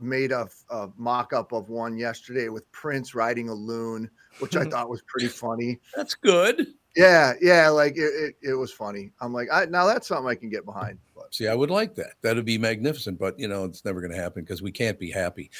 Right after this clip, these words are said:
Speaker 2: That's the number one thing you have to understand now is that, no, no, that'll make somebody happy. We can't have that.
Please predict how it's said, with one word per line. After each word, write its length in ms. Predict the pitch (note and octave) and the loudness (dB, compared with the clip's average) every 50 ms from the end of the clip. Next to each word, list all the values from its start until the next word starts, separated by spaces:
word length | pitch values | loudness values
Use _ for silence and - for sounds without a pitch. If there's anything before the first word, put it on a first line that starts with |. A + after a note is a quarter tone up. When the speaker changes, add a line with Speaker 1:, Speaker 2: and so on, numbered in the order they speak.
| - - - | -20 -2 0
Speaker 2:
That's 160 | C#3+ C#3 - | 0 2 2
the 60 | B2+ | 2
number 200 | D#3+ G3 G#3 F#3+ | 2 2 2 2
one 100 | E3 D3 | 2 2
thing 120 | - C3+ | 2 2
you 60 | B2 A2+ | 0 0
have 100 | G#2+ - | 0 -2
to 60 | G2+ | -4
understand 400 | F#2 E2 - - G2+ F#2+ F#2+ F2+ | -4 -4 -4 -4 -4 -4 -2 -4
now 220 | D#2+ E2 D#2+ - | -6 -8 -8 -8
is 140 | - F#2 F2 | -6 -4 -4
that, 180 | G2+ F#2+ - - _ _ - - - - _ - | -4 -4 -4 -8 _ _ -20 -20 -20 -18 _ 0
no, 120 | A#2+ A#2 | 2 2
no, 240 | G#2 F#2+ F2 F2 E2+ | 2 2 -2 -4 -2
that'll 180 | A#2+ B2 B2+ A#2 | 0 2 2 2
make 160 | A#2 A2 G2 | 0 0 -2
somebody 300 | - A#2 G2+ G2 F#2 F2+ | -2 -2 -2 -2 -4 -2
happy. 380 | E2 G#2 G2 F#2 - - E2 D#2+ | 0 0 0 0 -2 -6 -8 -6
We 120 | F#2+ G2+ | -6 -6
can't 260 | - - A2 G2 F2+ G2+ | -4 -2 -2 -2 -2 -2
have 240 | F#2 F2 E2 D2+ | -4 -4 -6 -6
that. 380 | - F2 E2 D#2+ D2 - - | -8 -8 -8 -8 -10 -12 -14